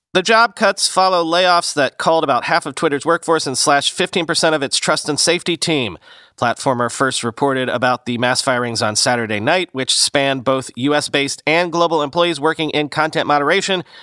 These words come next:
real estate, marketing, engineering, and other departments. Twitter reportedly failed to notify managers of these job cuts as well,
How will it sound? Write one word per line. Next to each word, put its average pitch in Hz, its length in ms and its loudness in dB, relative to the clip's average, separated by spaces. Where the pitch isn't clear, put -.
real 185 220 2
estate, 180 280 0
marketing, 165 400 0
engineering, 151 460 2
and 139 100 0
other 123 220 0
departments. 139 560 -2
Twitter 107 260 -2
reportedly 110 480 -2
failed 123 280 0
to 110 80 -8
notify 156 440 2
managers 160 640 0
of 127 160 2
these 127 180 -2
job 117 300 0
cuts 117 200 -2
as 110 140 -4
well, 175 400 2